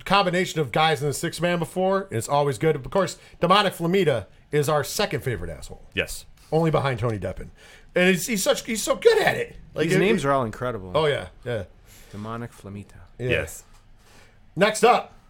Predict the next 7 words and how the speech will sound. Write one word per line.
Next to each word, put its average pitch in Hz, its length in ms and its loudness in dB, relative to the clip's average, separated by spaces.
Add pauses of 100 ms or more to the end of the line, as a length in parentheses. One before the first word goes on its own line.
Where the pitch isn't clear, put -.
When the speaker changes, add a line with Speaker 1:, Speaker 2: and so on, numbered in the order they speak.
(220)
Speaker 1:
A 220 220 8
R 214 240 6
Fox 202 440 0
defeated 190 440 0
Ninja 160 480 0 (520)
Kamikaze 175 600 2
Mac. - 360 -6